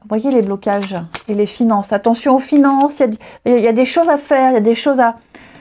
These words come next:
faites attention aux finances, pesez bien le pour et le contre. Euh, tout ce qui touche aux finances, hein. Donc, le travail, des contrats, une gestion, un achat, euh, tout ce qui touche la maison, location, enfin voilà.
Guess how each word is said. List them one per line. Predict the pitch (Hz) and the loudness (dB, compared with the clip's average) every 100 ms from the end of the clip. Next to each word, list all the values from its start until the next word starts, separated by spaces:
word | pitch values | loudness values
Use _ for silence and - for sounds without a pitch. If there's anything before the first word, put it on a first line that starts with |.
| - _ _ _ | -20 _ _ _
faites | - 311 | -4 0
attention | 311 294 294 285 294 | 0 0 0 2 0
aux | 269 | 0
finances, | - 240 214 220 | 0 2 2 0
pesez | 285 269 262 | -2 2 2
bien | 285 | 4
le | 277 | 2
pour | 269 269 | 0 0
et | 254 | 2
le | 247 | 0
contre. | 247 254 277 311 247 214 _ _ _ - - - | 0 0 0 -2 -4 -4 _ _ _ -20 -20 -4
Euh, | 214 208 | -2 -2
tout | 254 | -2
ce | 349 | -2
qui | 349 349 | -2 0
touche | 349 349 | 0 0
aux | 311 | -2
finances, | 302 294 247 156 - | 2 2 2 0 -2
hein. | 247 285 - _ _ _ _ 220 | -4 -4 -12 _ _ _ _ -4
Donc, | 220 233 | -4 0
le | 226 | -2
travail, | - 233 233 277 247 | 0 0 2 2 2
des | 220 | 0
contrats, | 220 226 - 262 254 | -2 -6 -2 0 2
une | 240 | 0
gestion, | 208 220 214 - 277 262 | 0 0 0 0 2 2
un | 226 | 2
achat, | 214 214 285 262 277 285 - - _ - | 0 0 0 2 0 -4 -16 -20 _ 0
euh, | 214 208 196 202 202 196 202 208 202 202 220 - - - - | 2 4 2 0 -2 -4 -6 -8 -8 -8 -12 -14 -16 -18 -14
tout | 233 | -14
ce | - | -12
qui | 226 | -8
touche | 247 - | -6 0
la | 220 | 2
maison, | 220 226 240 262 269 | 2 2 2 4 4
location, | 240 226 233 220 - 269 | 2 2 -2 -2 -2 0
enfin | 269 240 | 0 0
voilà. | 269 220 | 2 0